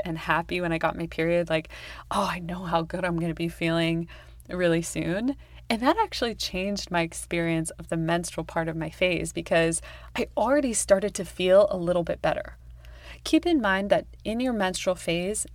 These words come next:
your body is slowing down. It's doing a lot of work to, um, change over and to give you a whole new lining <laughs> and break down the lining that was there before.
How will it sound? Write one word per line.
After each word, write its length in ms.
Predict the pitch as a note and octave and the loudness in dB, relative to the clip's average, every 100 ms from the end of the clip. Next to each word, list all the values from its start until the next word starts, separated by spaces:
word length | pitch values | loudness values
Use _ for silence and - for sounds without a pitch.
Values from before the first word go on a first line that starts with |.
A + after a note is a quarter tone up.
| - | -2
your 140 | G3+ | 2
body 380 | F#3 G#3 B3+ - - | 4 4 2 -2 -4
is 280 | F3 G3 | -2 0
slowing 420 | - - F#3 E3+ E3+ | 0 -2 -2 -2 -2
down. 300 | D#3+ F3 G3+ | -2 -2 -2
It's 160 | G3 | -4
doing 240 | - F3+ F3 | -6 -2 -2
a 100 | E3 | 0
lot 400 | E3 E3 F3 F#3+ | 2 4 4 2
of 160 | - | 0
work 360 | E3+ F3 G3 - - - - - | 0 0 -2 -10 -16 -18 -14 -8
to, 520 | - F3 E3 E3 E3+ - - - - - | -2 2 2 2 -2 -8 -18 -20 -14 -8
um, 400 | E3+ D#3+ - - - - | -6 -4 -8 -14 -16 -2
change 500 | - G3 F#3 F#3 F3+ - | 0 2 0 -2 -4 -2
over 680 | F3 E3 F#3 F#3+ G3+ G#3 - | -4 4 6 8 8 8 4
and 480 | D#3+ E3 E3 D#3+ - - - - - | 0 -2 0 -2 -6 -16 -20 -20 -8
to 640 | - F3 E3 E3 E3 E3 - - - - | -6 0 0 2 0 -4 -8 -16 -18 -2
give 240 | F#3 E3+ | -2 0
you 400 | F#3 F#3 F3+ - - | 0 2 2 0 -4
a 40 | E3 | -6
whole 280 | - E3+ | 2 2
new 220 | F3+ F3+ E3 | 2 0 0
lining 720 | D#3 D#3+ E3+ F#3 F#3 G3 A3+ - - - | 2 2 0 -2 0 0 -2 -6 -10 -16
<laughs> 320 | - - - | -18 -10 -2
and 180 | E3 E3 | 0 4
break 240 | F3 F3 | 2 6
down 240 | F3 E3+ | 4 6
the 60 | E3 | 2
lining 360 | D#3+ E3 F3 E3+ | 2 2 2 0
that 140 | - | 0
was 140 | E3+ | -2
there 140 | E3 E3 | -2 -4
before. 600 | D#3+ - D#3 D#3 F3+ | -4 -6 -2 2 2